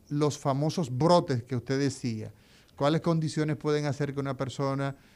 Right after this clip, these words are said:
eh, eh, eh, de repente, aparte del sol, ¿no? Que decíamos, y, y este tema de los alimentos,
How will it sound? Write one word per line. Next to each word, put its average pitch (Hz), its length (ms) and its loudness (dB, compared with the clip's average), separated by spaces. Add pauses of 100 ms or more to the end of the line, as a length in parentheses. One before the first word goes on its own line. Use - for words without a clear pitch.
(160)
eh, 131 200 -4
eh, 123 420 -4
eh, 117 40 -6
de 127 180 0
repente, 139 640 0
aparte 131 340 0
del 120 160 0
sol, 131 320 0
¿no? 175 240 -6
Que 117 60 -6
decíamos, 123 580 -2
y, 120 260 -8
y 117 120 -6
este 123 180 -6
tema 127 240 -4
de 123 80 -4
los 123 100 -2
alimentos, 131 520 -6